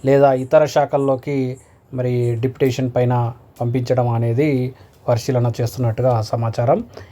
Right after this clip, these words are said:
ఇక ఈ నెలాఖరులోగా సమీక్ష, మొత్తం రివ్యూ, అన్ని డిపార్ట్మెంట్లో రివ్యూ పూర్తి చేసి మరి గవర్నమెంట్కు, ప్రభుత్వానికి రిపోర్ట్ అందించనున్నదని ఈరోజు న్యూస్ పేపర్లో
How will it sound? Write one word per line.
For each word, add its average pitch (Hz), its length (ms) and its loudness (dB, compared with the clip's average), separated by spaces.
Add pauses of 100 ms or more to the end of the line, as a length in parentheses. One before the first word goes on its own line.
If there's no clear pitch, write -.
(200)
ఇక 175 140 0
ఈ 156 260 6
నెలాఖరులోగా 147 1120 0 (320)
సమీక్ష, 147 420 -2
మొత్తం 139 360 2
రివ్యూ, 135 300 0
అన్ని 139 220 2
డిపార్ట్మెంట్లో 135 580 0
రివ్యూ 127 300 0
పూర్తి 131 440 -6
చేసి 123 420 -2
మరి 123 260 -2 (120)
గవర్నమెంట్కు, 127 540 0
ప్రభుత్వానికి 123 920 -4 (600)
రిపోర్ట్ 131 380 4
అందించనున్నదని 131 1120 -2 (340)
ఈరోజు 123 380 0
న్యూస్ 123 320 -2
పేపర్లో 120 420 0